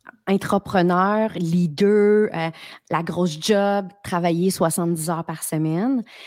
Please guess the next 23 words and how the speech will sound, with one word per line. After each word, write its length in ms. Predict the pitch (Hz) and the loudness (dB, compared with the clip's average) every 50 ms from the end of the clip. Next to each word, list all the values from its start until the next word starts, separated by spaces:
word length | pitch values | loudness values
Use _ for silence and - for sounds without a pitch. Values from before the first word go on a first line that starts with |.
| - - - - | -20 -20 -10 -8
Après 280 | 190 190 - - 190 | -8 -8 -2 -2 -2
ça, 180 | 190 - - 285 | -2 0 0 2
il 60 | 262 | 2
y 60 | 233 | 2
a 60 | 165 165 | 0 0
comme 240 | - 214 208 214 | 0 -2 0 0
eu 260 | 220 226 208 185 175 175 | 0 0 0 0 0 0
l'entrepreneur 920 | 180 180 180 180 - - - 190 - - - 190 185 196 208 226 233 220 | 0 0 -2 -4 -6 -6 -6 -6 -6 -4 -6 -4 -4 -2 -4 -4 -6 -6
qui 140 | - 196 170 | -4 -4 -4
a, 60 | 165 - - - - - _ | -4 -6 -14 -20 -20 -20 _
qui 140 | - 185 | -2 0
a 60 | 175 175 | 0 0
voulu 380 | 165 170 180 180 185 190 196 | 0 0 0 2 4 4 4
ralentir, 920 | 202 180 165 175 175 175 180 180 175 175 - - - - 226 220 220 226 226 226 | 2 2 0 -2 -2 0 0 0 -2 -2 -4 -4 -2 2 2 4 4 2 0 -2
puis 120 | - - | -6 -6
qui 100 | - 196 | -2 -2
a 60 | 180 | 0
voulu, 500 | 165 165 170 170 170 170 185 190 196 196 | 0 -2 -4 -4 -2 0 0 0 0 0
tu 140 | 185 - - | -2 -4 -4
sais, 260 | - 185 185 196 196 185 - - - - - - | -2 0 0 0 -2 -2 -6 -18 -20 -18 -6 -2
aider 380 | 180 180 170 165 165 185 185 | -2 -2 0 2 2 2 2
le 160 | 180 180 170 170 | 4 2 2 4
monde. 580 | 185 196 208 220 226 233 247 254 262 254 208 | 4 4 4 4 2 2 2 2 2 0 -2